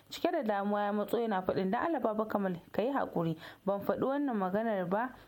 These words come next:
dan na ɓata maka rai. Shikenan, na ji, wallahi zan kore shi. Daga yau ya daina aiki a garejinmu."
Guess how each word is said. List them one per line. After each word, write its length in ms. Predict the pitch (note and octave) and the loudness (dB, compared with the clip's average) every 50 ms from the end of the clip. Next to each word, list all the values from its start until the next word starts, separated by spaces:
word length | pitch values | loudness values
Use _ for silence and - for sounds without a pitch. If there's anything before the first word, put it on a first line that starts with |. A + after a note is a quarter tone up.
| - - - | -6 -2 -2
dan 260 | F#3+ G#3+ A3 A#3+ A#3 | 0 0 0 0 0
na 160 | A3 F#3+ F3+ - | 0 0 0 0
ɓata 400 | - - - - - - G3+ F3 | 0 0 0 0 0 0 0 0
maka 300 | E3+ F3 E3+ - - F3 | 0 0 0 0 0 0
rai. 180 | E3+ E3 D#3 D3+ - - - - _ | 2 0 -2 -4 -6 -14 -20 -20 _
Shikenan, 640 | - - C4 C#4 C#4 - B3+ G3+ G3 F#3+ F#3 F#3 | -4 -2 -2 -2 0 0 0 0 2 0 2 2
na 200 | F#3+ G#3 A3 A#3 | 2 0 0 0
ji, 180 | A3+ G#3 G#3+ G#3+ | -2 -2 0 0
wallahi 360 | - G3 G3+ A3 C4 B3+ A3+ | 0 0 0 0 0 0 0
zan 200 | G3 F#3+ F#3 F#3 | 0 0 -2 0
kore 340 | - - - F#3 F#3+ F#3+ F#3 | 0 -2 0 0 0 0 -2
shi. 220 | F#3 - F3+ E3 - - - - - - | -2 -4 -4 -6 -6 -10 -16 -20 -4 -2
Daga 220 | F#3+ G3+ F#3 G3+ | 0 0 2 0
yau 220 | A3 C4 B3+ A3+ F3+ E3+ | 0 0 0 -2 -2 0
ya 320 | F3 F3+ F#3+ G3 G3 F#3+ | 0 2 2 2 2 0
daina 300 | F#3 G3+ G3+ G#3 G3+ F3 - | 0 0 0 2 2 2 2
aiki 340 | - E3+ F3+ F3 E3+ - - | 2 2 0 -2 0 -2 0
a 120 | - E3 D#3+ | 0 0 0
garejinmu." 760 | E3 E3+ E3+ F3 E3+ F3 F3 E3+ E3+ - D3+ D3+ D3 D3 | 2 2 2 2 2 0 0 0 0 0 0 0 0 0